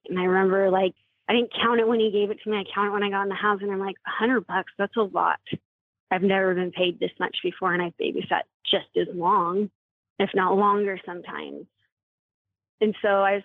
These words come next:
kinda thrown off by that. And being bullied, like, I was bullied in junior high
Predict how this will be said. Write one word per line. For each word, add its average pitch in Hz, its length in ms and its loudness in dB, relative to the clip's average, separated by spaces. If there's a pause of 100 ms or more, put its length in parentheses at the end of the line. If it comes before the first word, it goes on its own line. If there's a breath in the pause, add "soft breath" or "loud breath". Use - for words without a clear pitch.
(120)
kinda 208 320 -2
thrown 202 220 -2
off 190 240 -2
by 190 140 -2
that. 180 420 -4 (540)
And 240 540 2
being 214 420 -2
bullied, 196 560 -4
like, 202 220 -6
I 190 120 -6
was 190 200 -8
bullied 190 380 -6
in 196 160 -4
junior 185 240 -12
high 180 400 -2